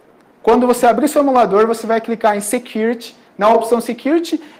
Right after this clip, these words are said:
existirá um Credential Storage, que nesse Credential você vai, vai ter uma opção Install from S D Card. O que que ele vai fazer?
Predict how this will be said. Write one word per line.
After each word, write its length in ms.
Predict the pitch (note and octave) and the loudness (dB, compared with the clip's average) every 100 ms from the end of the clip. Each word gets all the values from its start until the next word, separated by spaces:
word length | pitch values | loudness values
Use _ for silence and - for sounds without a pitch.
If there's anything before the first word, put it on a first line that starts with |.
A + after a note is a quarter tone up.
| _ _ _ - | _ _ _ 0
existirá 880 | G#3+ B3 B3 C4 A#3 A3 A#3 - - | 2 2 0 0 4 4 4 0 -2
um 280 | B3 C4 A3+ | 0 2 0
Credential 760 | A3 A3+ G#3 A#3+ D4+ - C#4+ | 2 4 4 2 0 2 0
Storage, 600 | C#4 - G3 G3+ G#3 G#3 - - _ _ | 0 -2 0 2 0 -4 -14 -20 _ _
que 100 | - | 0
nesse 240 | B3 B3+ | 0 2
Credential 800 | - A#3 A3 A3+ A#3+ C4 B3+ B3+ - | 2 4 4 0 0 2 2 0 -2
você 300 | G3+ A3 A3 | -2 0 0
vai, 160 | A3+ | 0
vai 240 | A3 G3 G#3+ | 0 0 0
ter 100 | A#3 | 2
uma 120 | A3+ | 0
opção 500 | G#3+ - G#3 F3 - - _ | -2 0 0 0 -4 -14 _
Install 400 | F#3+ F#3+ A3+ C4 | -8 0 4 4
from 300 | C4 A#3 A#3 | 4 4 4
S 200 | A#3 A3+ | 4 0
D 120 | G#3+ A3+ | -4 -4
Card. 520 | - E3 D3 B2+ - _ _ _ _ _ | -2 -4 -4 -8 -16 _ _ _ _ _
O 40 | |
que 100 | - | -12
que 80 | - | -2
ele 120 | D4+ | 2
vai 140 | D4 B3+ | 4 2
fazer? 520 | A#3+ G#3 E3+ D3 - | 2 -2 -2 -8 -8